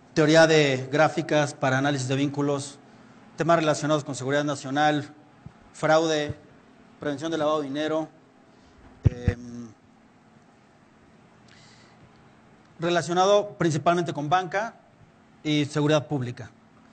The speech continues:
Durante el último año, nosotros hemos, nosotros en Root hemos seguido evolucionando la práctica de analítica. Em, en el último año seguramente hayan escuchado y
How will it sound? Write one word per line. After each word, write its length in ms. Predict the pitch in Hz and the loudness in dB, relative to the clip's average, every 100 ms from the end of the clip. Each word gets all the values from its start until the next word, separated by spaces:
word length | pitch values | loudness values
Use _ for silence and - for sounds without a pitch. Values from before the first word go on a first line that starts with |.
| - - - - - - | -20 -20 -20 -20 -20 -10
Durante 360 | 165 175 151 175 | -2 -2 0 0
el 80 | 185 | 0
último 340 | 202 214 214 | 0 -2 -2
año, 380 | 208 175 185 302 - - | 0 0 -2 -6 -14 -10
nosotros 560 | 160 139 165 175 160 170 | -8 -4 -2 0 0 0
hemos, 680 | 165 165 160 147 - - - - - | 2 4 4 2 -6 -16 -20 -20 -18
nosotros 340 | - 156 170 147 | -8 -6 -4 0
en 120 | 151 | 0
Root 300 | 156 170 - - - - - - - _ | 2 0 -4 -20 -20 -20 -20 -20 -20 _
hemos 840 | 160 160 165 160 160 - - - - - | 0 4 6 6 4 0 -10 -16 -20 -16
seguido 380 | - 147 156 160 | -4 0 2 2
evolucionando 580 | 143 139 139 143 151 151 | 2 0 0 0 2 2
la 160 | 131 | 0
práctica 680 | - 147 - 135 143 139 135 | 0 -2 -2 -4 0 0 0
de 60 | |
analítica. 580 | 131 131 147 139 135 - - - - - - - - - - - - - - | -2 -2 -4 -6 -8 -8 -10 -20 -20 -20 -20 -20 -20 -20 -20 -20 -20 -20 -8
Em, 540 | 147 143 139 139 135 123 - - 147 | -4 -2 -2 -2 -6 -10 -20 -18 -6
en 80 | |
el 60 | 160 | -2
último 280 | 180 180 185 | 0 0 0
año 160 | 185 | 0
seguramente 560 | 143 156 165 165 165 160 | -2 -2 0 2 0 2
hayan 160 | 156 156 | 2 0
escuchado 600 | - 131 147 156 151 139 | -4 -10 -2 0 0 0
y 260 | 135 127 | -4 -6